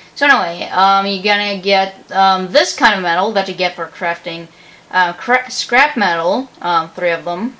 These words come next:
So anyway, and a gunslinger, that is this hand. I have two of 'em.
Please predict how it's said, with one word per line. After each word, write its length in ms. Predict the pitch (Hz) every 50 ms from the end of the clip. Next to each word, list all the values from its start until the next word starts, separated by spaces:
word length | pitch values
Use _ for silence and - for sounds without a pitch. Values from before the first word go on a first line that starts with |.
| - -
So 420 | - - - - 170 160 160 156 -
anyway, 480 | 156 170 165 165 170 185 202 240 - -
and 300 | 202 208 214 214 214 214
a 160 | 196 202 196 -
gunslinger, 640 | - 226 220 226 220 220 - 190 170 175 190 208 214
that 160 | 185 170 165
is 140 | 170 165 -
this 180 | 180 180 180 -
hand. 360 | 233 240 220 190 151 127 - -
I 120 | 156 151
have 120 | 151 147 -
two 140 | - 214
of 140 | 190 156 131
'em. 80 | -